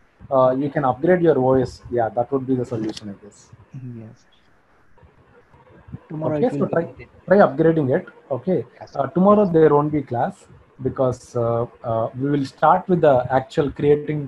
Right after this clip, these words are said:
Speaker 1: tables and all that. So we'll
Speaker 2: Uh-huh.
Speaker 1: start from Monday. Okay.
Speaker 2: Okay, sir.
Speaker 1: Once we are clear with this, just go through all the concepts once again.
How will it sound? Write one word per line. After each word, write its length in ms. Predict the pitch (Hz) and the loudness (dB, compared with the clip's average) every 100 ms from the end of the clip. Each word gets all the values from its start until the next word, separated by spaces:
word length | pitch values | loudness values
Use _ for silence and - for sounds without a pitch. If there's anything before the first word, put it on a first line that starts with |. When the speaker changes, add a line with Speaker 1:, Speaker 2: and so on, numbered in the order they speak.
| 135 | -2
Speaker 1:
tables 260 | 135 135 127 | -2 0 -2
and 80 | 117 | -4
all 100 | 110 139 | -4 -6
that. 120 | - - _ - _ _ | -8 -20 _ -20 _ _
So 140 | - | -6
we'll 140 | 165 160 | -2 -2
Speaker 2:
Uh-huh. 180 | - - | -2 0
Speaker 1:
start 200 | 156 156 | 0 0
from 160 | 160 131 | -2 0
Monday. 280 | 120 147 226 _ - _ - 127 | -2 -4 -6 _ -20 _ -14 -10
Okay. 180 | 113 180 | -6 -6
Speaker 2:
Okay, 180 | 110 110 | -6 -14
sir. 140 | - _ 135 | -20 _ -6
Speaker 1:
Once 160 | 147 - | -6 -2
we 100 | 156 143 | 0 0
are 60 | 139 | 2
clear 140 | 151 143 | 0 0
with 80 | 139 | -2
this, 260 | 180 214 - 131 139 | -2 -6 -10 -6 -4
just 180 | 202 143 | -2 2
go 140 | 165 | 2
through 200 | 180 180 139 | 4 2 4
all 100 | 143 | 2
the 120 | 143 | -2
concepts 480 | 135 123 127 139 127 | -2 -2 -4 -8 -4
once 240 | 120 131 143 | -4 -4 -6
again. 260 | 175 269 | -6 -8